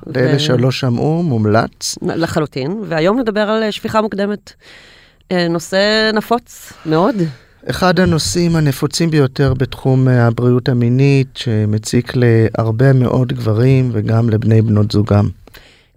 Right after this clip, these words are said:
Speaker 1: מה זה הרבה מאוד גברים? בוא נדבר קצת מספרים.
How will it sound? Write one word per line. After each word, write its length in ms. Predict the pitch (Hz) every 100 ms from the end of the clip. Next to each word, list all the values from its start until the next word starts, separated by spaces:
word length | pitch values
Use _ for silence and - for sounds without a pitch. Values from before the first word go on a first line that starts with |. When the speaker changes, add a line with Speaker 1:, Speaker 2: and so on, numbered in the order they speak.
| -
Speaker 1:
מה 120 | 151
זה 120 | 170
הרבה 200 | 156 156
מאוד 200 | 151 143
גברים? 340 | 135 139 160
בוא 80 | 170
נדבר 220 | 156 147
קצת 280 | 143 156 -
מספרים. 600 | 143 - 139 131 156 226